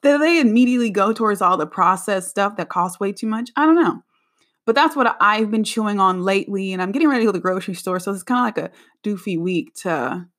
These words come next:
to be like, "Oh, this is what I'm chewing this week." I'm like, "Yeah, it's not." It's nothing amazing. So I just thought I'd recap, um, some of the things that I've been chewing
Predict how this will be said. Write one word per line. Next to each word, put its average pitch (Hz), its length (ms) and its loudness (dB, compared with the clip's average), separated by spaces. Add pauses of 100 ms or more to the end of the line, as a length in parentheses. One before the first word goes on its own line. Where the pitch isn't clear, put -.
(140)
to 175 160 -4
be 175 80 -6
like, 185 140 -8
"Oh, 311 160 2
this 262 120 -2
is 240 60 -4
what 247 60 2
I'm 240 120 6
chewing 254 220 0
this 185 140 -6
week." 156 200 -4
I'm 170 80 -4
like, 175 180 -6
"Yeah, 190 340 -12
it's 180 200 -12
not." 185 320 -8 (1400)
It's - 160 -16
nothing 202 360 0
amazing. 180 880 -2
So 151 280 -2
I 175 120 2
just 170 160 -6
thought 175 100 0
I'd 170 140 -4
recap, - 560 -4 (640)
um, 143 360 -6 (300)
some 180 140 0
of 165 80 0
the 160 120 -2
things 170 260 2
that 165 80 -4
I've 165 180 -2
been 151 180 0
chewing 165 540 0